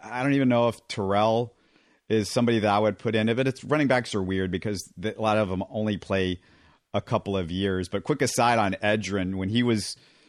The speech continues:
coming out, I think it was right after he, he finished college, and it's, it's coming up towards the draft. I'm working in Memphis, and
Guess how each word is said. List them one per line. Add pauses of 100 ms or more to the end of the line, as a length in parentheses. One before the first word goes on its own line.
(220)
coming
out,
I
think
it
was
right
after
he, (260)
he
finished
college,
and (360)
it's,
it's (140)
coming
up
towards
the
draft.
I'm
working
in
Memphis, (420)
and